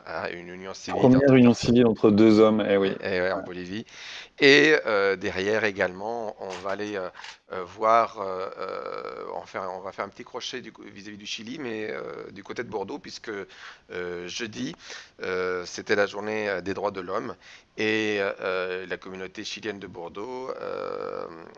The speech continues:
Speaker 1: a décidé, euh, donc, euh, de frapper un grand coup en termes de com et d'aller sur la place de la Victoire pour réclamer la libération de deux mille cinq cents prisonniers politiques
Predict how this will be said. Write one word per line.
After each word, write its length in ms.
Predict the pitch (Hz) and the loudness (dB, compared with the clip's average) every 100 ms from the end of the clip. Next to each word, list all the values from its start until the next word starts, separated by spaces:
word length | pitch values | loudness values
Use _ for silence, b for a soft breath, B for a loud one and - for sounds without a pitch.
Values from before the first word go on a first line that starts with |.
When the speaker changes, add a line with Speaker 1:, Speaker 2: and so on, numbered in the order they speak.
| - | -12
Speaker 1:
a 100 | 95 | -10
décidé, 720 | 90 - 92 87 98 113 123 90 b b b - | -10 -14 -16 -10 -6 -2 -2 -4 b b b -12
euh, 380 | 85 82 82 85 50 50 50 - 50 50 50 50 - | -8 -6 -6 -8 -8 -10 -10 -10 -10 -10 -10 -14 -14
donc, 280 | 95 90 90 | -16 -14 -14
euh, 300 | 82 82 80 - 87 | -12 -12 -12 -14 -16
de 80 | 82 | -18
frapper 260 | - 95 98 | -12 -6 -6
un 100 | 92 | -6
grand 260 | 95 92 | -8 -10
coup 240 | 92 - 110 | -12 -10 -8
en 100 | 92 | -6
termes 200 | 98 92 | -8 -10
de 80 | |
com 380 | 87 - 110 117 - B B - | -12 -4 -4 -4 -12 B B -16
et 100 | 87 | -6
d'aller 160 | 95 | -6
sur 180 | 101 98 | -4 -8
la 80 | 90 | -8
place 180 | 104 92 | -8 -8
de 60 | 90 | -8
la 100 | 85 | -10
Victoire 560 | 85 - 101 123 104 - B B _ | -12 -10 -6 -4 -6 -14 B B _
pour 140 | 98 | -10
réclamer 380 | 104 - 98 113 | -10 -6 -4 -4
la 100 | 107 | -4
libération 640 | 92 92 87 - - 117 113 | -6 -8 -8 -10 -12 -12 -12
de 120 | 92 | -14
deux 140 | 87 | -18
mille 180 | 95 113 | -14 -14
cinq 260 | - 85 85 | -12 -12 -12
cents 180 | - 104 | -12 -12
prisonniers 460 | - 85 82 110 - - | -14 -14 -12 -14 -14 -14
politiques 560 | 113 92 - - - | -14 -12 -20 -20 -20